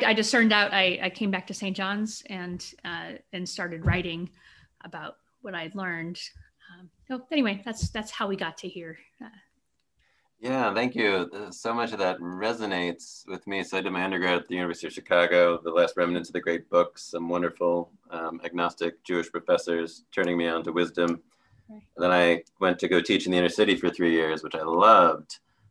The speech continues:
Speaker 2: but also just spinning the wheels mentally. And I remember coming back, I talked to Amy Cass. I don't know if you knew the Casses, but,
Speaker 1: I,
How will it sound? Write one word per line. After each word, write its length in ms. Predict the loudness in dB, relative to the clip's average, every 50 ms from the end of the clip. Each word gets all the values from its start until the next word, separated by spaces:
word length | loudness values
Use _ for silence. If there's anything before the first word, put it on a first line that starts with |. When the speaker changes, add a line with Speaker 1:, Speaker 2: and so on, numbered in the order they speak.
| _ _ _ _
Speaker 2:
but 120 | 4 6 8
also 360 | 8 8 8 8 8 6 8
just 240 | 6 4 0 -2 -6
spinning 280 | -2 0 2 4 4
the 80 | 4 4
wheels 240 | 4 4 4 4 4
mentally. 500 | 4 2 2 4 2 2 4 6 4 4
And 100 | 4 4
I 20 |
remember 480 | 2 2 2 2 4 6 4 4 4 2 -2
coming 240 | -2 -2 0 2 2
back, 300 | 4 4 4 2 0 -4
I 20 | 0
talked 220 | 0 0 0 0
to 120 | -2 0
Amy 200 | 0 2 2 2
Cass. 600 | 2 4 4 4 4 2 0 -4 -8 -12 -14 -12 -10 -8
I 160 | -6 -6 -4
don't 80 | -2
know 80 | -2 -2
if 100 | -2 -2
you 80 | -2 -2
knew 100 | -2 -2
the 100 | -2 0
Casses, 480 | 0 2 2 0 -2 -6 -10 -10 -8 _
but, 180 | -4 -4 -4 -4 _ _ _ _
Speaker 1:
I, 140 | -14 -14